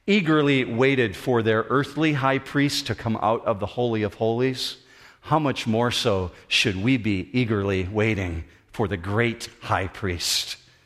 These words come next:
and his return? And when he comes back, your salvation's gonna be complete. You may think it's complete now, but it's not complete. It's finished, but it's not complete because Jesus hasn't returned yet.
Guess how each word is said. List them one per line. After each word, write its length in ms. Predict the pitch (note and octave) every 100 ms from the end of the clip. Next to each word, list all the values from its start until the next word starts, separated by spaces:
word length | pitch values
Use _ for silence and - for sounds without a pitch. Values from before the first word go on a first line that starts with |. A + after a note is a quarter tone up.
| _ _ -
and 160 | B2
his 520 | E2+ D#3+ F3 B2+ - - - -
return? 800 | A2 G#2+ - C3 G2 E2+ C#2+ C#2 _ _ _ -
And 160 | E3 E3
when 120 | F3+
he 60 | F3+
comes 260 | F3 C3
back, 420 | E3 E3+ E3+ - - -
your 280 | B2 D#3 G#3
salvation's 600 | F3 B2+ C#3 F3+ B2 G#2
gonna 180 | C3 A#2
be 120 | A#2+
complete. 640 | A#2+ G#2 C#3+ A#2 - - - _ _ _ _
You 120 | C#3+
may 160 | D#3+ F3+
think 160 | G3 G3
it's 120 | -
complete 400 | G3 D#3+ G3+ F#3
now, 220 | G3 F#3
but 140 | E3
it's 160 | E3+ E3+
not 260 | E3+ F#3+ E3+
complete. 260 | D3 E3
It's 140 | C3 -
finished, 580 | A3 C#4+ F#3 - - - - - - _ -
but 120 | B2+
it's 120 | C3
not 240 | D#3 E3+ E3+
complete 360 | D3+ A3 F#3+
because 260 | C3+ D#3 B2
Jesus 380 | D3+ F3+ D3 E3
hasn't 260 | D3 C#3
returned 480 | B2 A2+ C#3+ C#3+ B2+
yet. 420 | G#2 F#2 - -